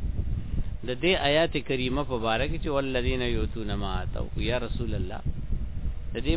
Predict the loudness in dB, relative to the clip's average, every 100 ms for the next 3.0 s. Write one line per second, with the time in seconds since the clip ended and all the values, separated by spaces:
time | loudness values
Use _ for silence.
0 | 4 4 4 4 6 4 6 4 2 0
1 | -2 0 0 0 0 2 2 0 0 -2
2 | -2 -2 0 0 2 2 2 0 0